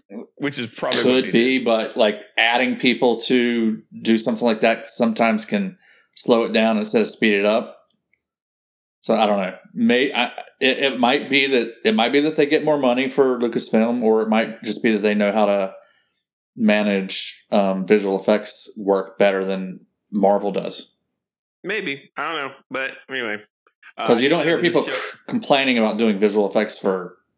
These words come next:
Speaker 2: Lucasfilms like you do
Speaker 1: Mm, I don't
Speaker 2: complaining for
Speaker 1: Yeah.
Speaker 2: Marvel. I don't know.
Speaker 1: Well,
Speaker 2: That's my
Speaker 1: this was
Speaker 2: guess.
Speaker 1: definitely, yeah, this was definitely a filler episode. You can miss this episode and not miss anything, really.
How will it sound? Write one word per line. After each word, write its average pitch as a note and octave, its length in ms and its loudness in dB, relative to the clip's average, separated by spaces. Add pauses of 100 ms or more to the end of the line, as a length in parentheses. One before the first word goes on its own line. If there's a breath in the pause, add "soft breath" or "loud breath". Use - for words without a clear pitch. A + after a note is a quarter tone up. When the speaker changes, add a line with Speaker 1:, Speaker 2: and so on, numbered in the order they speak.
Speaker 2:
Lucasfilms F#2+ 840 -4 (280)
like G2+ 200 2
you G#2 60 2
do G2 200 0
Speaker 1:
Mm, B2 160 -10
I - 140 -10
don't C3 220 -10
Speaker 2:
complaining G2 360 0
for G2 80 -6
Speaker 1:
Yeah. F#2+ 80 -4
Speaker 2:
Marvel. F#2+ 480 -4 (500)
I B2 120 2
don't B2+ 100 2
know. G2 140 -6 (200)
Speaker 1:
Well, C3+ 280 -6 (160)
Speaker 2:
That's D3 180 2
my C#3 140 2
Speaker 1:
this G#2+ 160 2
was G2 80 -4
Speaker 2:
guess. F3+ 140 -4
Speaker 1:
definitely, A3 240 -8 (360)
yeah, C3 220 -6
this D3 180 -6
was D3 140 -6
definitely E3 320 -6
a A2 80 -4
filler C#3+ 480 -4
episode. G2+ 480 -6
You C3 100 -6
can B2+ 140 -6
miss A2+ 160 -6
this G#2 100 -12
episode F#2 340 -8
and F2 100 -8
not E2 100 -6
miss F2+ 200 -10
anything, E2+ 240 -8
really. D#2+ 300 -6